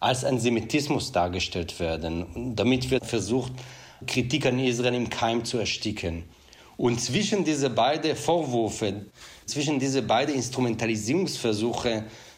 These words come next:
einen Weg zu finden, ist tatsächlich so eine Art von Seiltanz. Und ja, ich kann's verstehen, dass viele Leute hier auch verunsichert sind. Und mein Beitrag und mein Versuch im Buch war es genau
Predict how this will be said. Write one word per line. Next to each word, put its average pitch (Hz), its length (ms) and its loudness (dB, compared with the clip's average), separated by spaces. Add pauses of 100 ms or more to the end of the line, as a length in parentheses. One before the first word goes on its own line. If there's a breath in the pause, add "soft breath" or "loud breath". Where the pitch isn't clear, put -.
einen 110 280 0
Weg 139 220 2
zu 160 100 0
finden, 127 400 2
ist 110 200 -4
tatsächlich 120 640 0
so 117 100 2
eine 110 180 2
Art 104 120 2
von 117 180 0
Seiltanz. 120 800 2
Und 113 220 -2
ja, 127 320 0
ich 92 180 -4
kann's 110 220 0
verstehen, 139 400 0
dass 110 160 -2
viele 131 200 0
Leute 120 540 0 (300 loud breath)
hier 123 360 2
auch 120 300 0
verunsichert 139 680 0
sind. 98 280 -2
Und 98 120 -6 (280 loud breath)
mein 107 320 0
Beitrag 131 380 4
und 113 80 -2
mein 107 160 2
Versuch 110 400 -2
im 123 160 0
Buch 135 260 -2
war 120 100 6
es 107 140 -4
genau 117 460 0